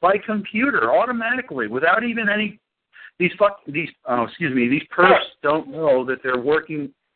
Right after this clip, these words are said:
they're going to be replaced by computers. You know, it, it, it's, uh, it's gonna be like a high-tech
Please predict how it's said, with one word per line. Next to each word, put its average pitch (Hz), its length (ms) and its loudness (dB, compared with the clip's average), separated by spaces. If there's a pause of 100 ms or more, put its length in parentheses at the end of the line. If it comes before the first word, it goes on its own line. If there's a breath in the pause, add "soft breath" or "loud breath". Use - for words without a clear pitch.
(360)
they're 165 180 2
going 165 200 0
to 151 60 -8
be 143 140 -4
replaced 147 500 -2
by 165 160 -2
computers. 185 680 -4 (1040)
You 151 120 -2
know, 156 180 6
it, 151 280 -2
it, - 220 -18
it's, 139 480 -6
uh, 165 100 -2
it's 151 220 -4
gonna 170 200 0
be 160 180 0
like 156 280 -2
a 135 220 0
high-tech 180 800 -6